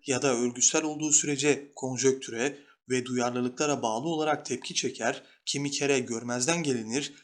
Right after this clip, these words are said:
kimi de nazarı dikkate alınmaz. Ancak egemenlik alanlarında bu tür eylemlerin icra edilen ülkelerin bu olaylara nasıl yaklaştıkları ve süreçleri nasıl yönettiklerine bakılır.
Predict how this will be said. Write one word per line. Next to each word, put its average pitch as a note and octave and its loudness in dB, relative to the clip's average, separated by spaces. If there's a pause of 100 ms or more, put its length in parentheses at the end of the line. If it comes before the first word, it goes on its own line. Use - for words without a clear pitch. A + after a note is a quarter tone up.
(140)
kimi C#3 -4
de C#3 2
nazarı C3 0
dikkate D#3 0
alınmaz. C3 0 (360)
Ancak B2+ -2
egemenlik B2 -2
alanlarında D3+ 0
bu D3 -2
tür D#3 -4
eylemlerin D3 -2
icra A#2+ 0
edilen C#3+ 0
ülkelerin C#3 -2 (140)
bu C3 2
olaylara C3 0
nasıl C#3 6
yaklaştıkları C3 -2 (240)
ve B2+ -2
süreçleri C3 0 (100)
nasıl D3+ 4
yönettiklerine D3+ 0
bakılır. B2 -4